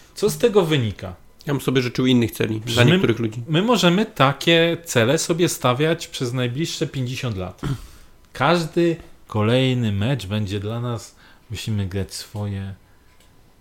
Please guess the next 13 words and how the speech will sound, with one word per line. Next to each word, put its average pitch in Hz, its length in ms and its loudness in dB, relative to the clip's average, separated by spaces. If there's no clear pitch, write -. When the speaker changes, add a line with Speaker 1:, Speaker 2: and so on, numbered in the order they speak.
Speaker 1:
yy, 95 320 -8
tak, 90 320 -14
trenować 98 480 -4
ciężej. 95 520 -6
Zdajemy 104 480 -8
sobie 95 320 -10
sprawę, 101 680 -6
że 101 160 -6
jest 92 180 -8
wiele 101 220 -6
błędów 101 400 -6
do 101 100 -6
poprawy. 101 640 -6